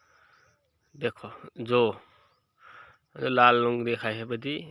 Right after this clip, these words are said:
એ બધી કૂણી લૂંગુ જ છે. એટલો તડકો પડવા છતાં પણ આમાં આપણને લૂંગુ પણ આવે છે અને બાકી બધુંય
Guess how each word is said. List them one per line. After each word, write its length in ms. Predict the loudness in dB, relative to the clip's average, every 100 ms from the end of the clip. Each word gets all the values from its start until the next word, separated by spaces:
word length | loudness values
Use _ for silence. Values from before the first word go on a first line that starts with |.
| -20 -14
એ 100 | -8
બધી 220 | -4 -4
કૂણી 200 | 0 0 0
લૂંગુ 180 | -2
જ 80 | -6
છે. 120 | -14 -16 -20 _ _ -20 -20 -20 -18 -12
એટલો 240 | -2 -2
તડકો 300 | 0 -4 -6
પડવા 320 | -4 -2 -2 -2
છતાં 340 | -4 -2 0
પણ 240 | 2 2 0 -14 -20 _ _ _ -20 -18 -18 -20 _ _ _ _ -4
આમાં 360 | 2 4 4 0 -12 -20 -20 -10
આપણને 440 | -8 -2 0 4 4 4 4 0 -4 -18 -20 -20 -20 -20 -20 -20 -18 -18 -18 -18 -20 -14
લૂંગુ 320 | -6 -4 -2 2
પણ 160 | 6 6
આવે 240 | 6 2
છે 220 | 2 2 2 -4 -14 -20 _ _ _ _ -16
અને 300 | -10 -4 -2 0 -2 -4 -16 -20 -18 -18 -18 -20 -20 -20 -20 -20 -20 -20 -20 _ _ -20 -20 -14
બાકી 380 | -4 -2 0 -2
બધુંય 360 | -4 -2 0